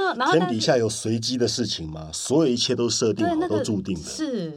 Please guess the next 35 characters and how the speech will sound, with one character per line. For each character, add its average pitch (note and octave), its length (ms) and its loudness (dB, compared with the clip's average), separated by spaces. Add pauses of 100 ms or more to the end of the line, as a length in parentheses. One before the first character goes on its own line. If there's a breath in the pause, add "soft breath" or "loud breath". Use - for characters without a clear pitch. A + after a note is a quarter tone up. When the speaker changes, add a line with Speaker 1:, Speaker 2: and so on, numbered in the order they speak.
Speaker 1:
但 C#4 100 0
是 D#4 80 -2
以 A3+ 60 -2
前 F3 200 -6
真 G#3+ 140 -4
的 A3 80 0
不 G3+ 160 -10
懂， D#3+ 180 -6
以 D#3 60 -8
前 A3 140 -4
就 C4 100 -6
觉 G3+ 80 -12
得 E3 60 -10
好 D#3+ 120 -14
像 C4+ 160 -10
这 C4+ 120 -12
样， A#3+ 200 -6
然 G3+ 140 0
后 C#4 80 -2
可 G#3 120 -6
能 G#3+ 80 -6
那 B3+ 60 -4
时 B3 100 -4
候 A#3 180 2
又 B3 180 2
朋 - 340 -12
友 A#3 40 -4
说 B3 180 -8
那 C#4+ 80 -10
个 B3 80 -10
老 D#3+ 140 -10
师 G#3+ 220 -8
很 D#3 180 -16
不 F3 80 -18
错， A#3+ 180 -10